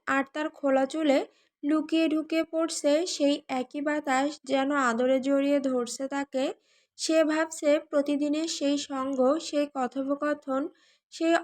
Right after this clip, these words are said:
অবলীলায় তার দিকে ছুড়ে দেওয়া হাসি, সব কিছু যেন বুকের ভেতরে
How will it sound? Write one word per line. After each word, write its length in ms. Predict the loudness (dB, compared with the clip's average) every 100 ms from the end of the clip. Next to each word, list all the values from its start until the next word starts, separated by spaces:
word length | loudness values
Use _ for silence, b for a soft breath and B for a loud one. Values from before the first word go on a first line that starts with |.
| 0
অবলীলায় 720 | 2 4 2 2 2 2 2
তার 340 | 2 0 0
দিকে 240 | -2 -4 -6
ছুড়ে 360 | -8 0 2
দেওয়া 260 | 2 2 0
হাসি, 480 | -2 -4 -2 -2 -4 -8 _ _ _
সব 240 | -2 -2 -2
কিছু 280 | -6 -6 -4
যেন 460 | 0 0 0 0 0
বুকের 320 | 0 0 0
ভেতরে 500 | 0 0 0 2